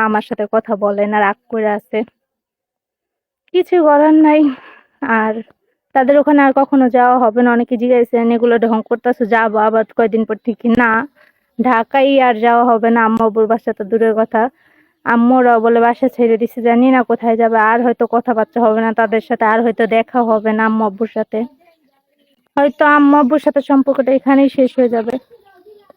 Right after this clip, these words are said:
সবাই দোয়া করবেন তারা যাতে ভালো থাকে অন্তত। আল্লাহ জানে কপালে কি আছে। But আমি আম্মু আব্বু, আম্মুর সাথে যোগাযোগ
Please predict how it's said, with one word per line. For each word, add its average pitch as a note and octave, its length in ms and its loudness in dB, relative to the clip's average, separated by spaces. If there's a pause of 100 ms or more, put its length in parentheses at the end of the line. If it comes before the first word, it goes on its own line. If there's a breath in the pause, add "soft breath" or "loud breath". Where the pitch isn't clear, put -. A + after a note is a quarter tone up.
(640)
সবাই D4 160 2
দোয়া A#3 220 2
করবেন B3+ 300 2
তারা A3+ 240 0
যাতে B3 220 -2
ভালো A3 260 0
থাকে A3+ 260 -4
অন্তত। A3 300 -6 (2500)
আল্লাহ A#3 340 0
জানে B3 220 -2
কপালে A3 380 -6
কি A3+ 240 -4
আছে। A3 320 -2 (760)
But A3+ 200 -2
আমি B3 160 2
আম্মু C#4 240 2
আব্বু, C#4+ 280 -4
আম্মুর C4+ 340 0
সাথে C4 220 -6
যোগাযোগ B3 360 -2